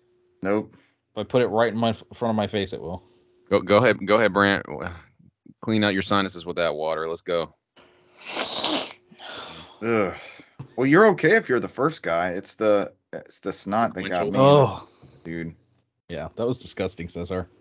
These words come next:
Speaker 1: And they just happily p-, keep passing it around.
Speaker 3: Hey, I, I, I don't remember many things from movies, but that is one scene that's always haunted my, my,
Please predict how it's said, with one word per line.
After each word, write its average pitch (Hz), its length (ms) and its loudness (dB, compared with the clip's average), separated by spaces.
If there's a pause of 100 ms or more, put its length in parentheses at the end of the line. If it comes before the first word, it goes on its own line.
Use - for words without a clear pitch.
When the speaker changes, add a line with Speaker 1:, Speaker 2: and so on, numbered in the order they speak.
(240)
Speaker 1:
And 101 100 -4
they 101 80 -2
just 90 160 -10
happily 92 360 -4
p-, - 200 -16
keep 98 160 -8
passing 95 380 -8
it 90 80 -8
around. 92 320 -6
Speaker 3:
Hey, 95 100 2
I, 90 80 2
I, 98 300 2
I - 20 4
don't 147 120 4
remember 135 220 4
many 117 280 0
things 120 280 -2
from 120 240 -8
movies, 120 380 -2
but 80 360 -4
that 90 200 0
is 90 80 -10
one 92 200 -10
scene 90 180 -12
that's 82 200 -8
always 82 320 -4
haunted 80 260 -4
my, 76 80 -6
my, 78 160 -10